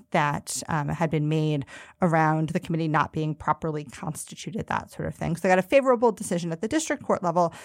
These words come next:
and then they drew a really bad panel for the, um, for the committee's purposes, um, on the, on the D C circuit. And, um, it's sort of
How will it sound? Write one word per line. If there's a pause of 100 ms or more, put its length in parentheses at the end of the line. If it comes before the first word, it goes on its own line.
(160)
and
then
they
drew
a
really
bad
panel
for
the,
um,
for
the
committee's
purposes,
um,
on
the, (160)
on
the
D
C
circuit. (380)
And,
um,
it's
sort
of